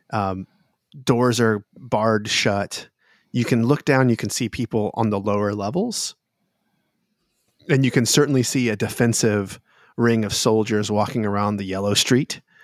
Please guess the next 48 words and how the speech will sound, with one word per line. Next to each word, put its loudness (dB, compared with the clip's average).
Um, 0
uh, 2
that's 0
about 0
two -2
hundred 0
feet 0
away -2
from -6
you, -4
s-, -8
uh, -2
in -4
an -8
angle -8
down. -10
So -4
this 2
is 2
not 4
a, 2
it's -2
not 4
a 4
mountain 0
town, 0
right? 2
It's -2
just, -2
it's -2
a 0
palisade 2
with -8
four 0
levels, -10
five 2
le-, -8
sorry, -2
five -2
levels, -10
and -4
then -8
the, -12
you're -8
at -14
the -16
very -10
top -14